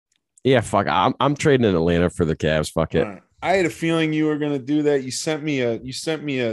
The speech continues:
Speaker 2: a t-, a text the other day, and I thought about, you know, exercising my right to go first this week and just taking the Cavs. But as soon as I pick up the Cavs, they're gonna start losing.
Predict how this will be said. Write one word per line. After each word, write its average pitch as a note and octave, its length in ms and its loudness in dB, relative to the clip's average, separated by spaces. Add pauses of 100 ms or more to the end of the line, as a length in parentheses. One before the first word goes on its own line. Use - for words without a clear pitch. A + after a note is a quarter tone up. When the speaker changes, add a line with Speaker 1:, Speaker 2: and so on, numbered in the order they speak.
(140)
Speaker 2:
a A2+ 140 -4
t-, - 320 -20
a A2+ 100 -4
text C3 460 -6
the B2+ 160 -2
other B2 220 -2
day, A2+ 400 -6
and G#2 180 -12 (1080)
I D3+ 160 6
thought D#3 360 6
about, C#3+ 500 2 (300)
you C3 120 -2
know, B2+ 140 0
exercising C3 720 -2
my A#2+ 160 2
right A#2 300 0
to B2 100 -2
go A2 140 -4
first A2+ 400 -2
this C3 200 -4
week C3+ 240 -2
and A2+ 120 -6
just G#2+ 180 -14
taking G#2+ 320 -8
the G#2 60 -12
Cavs. G#2+ 600 -8
But G#2+ 220 -6 (400)
as B2 80 -2
soon G#3 240 2
as G3 100 4
I E3 120 6
pick D#3 240 2
up C#3+ 100 0
the A#2+ 80 -12
Cavs, A#2+ 400 -2
they're A#2 140 0
gonna A2 160 -4
start G#2+ 400 -4
losing. A#2+ 560 -6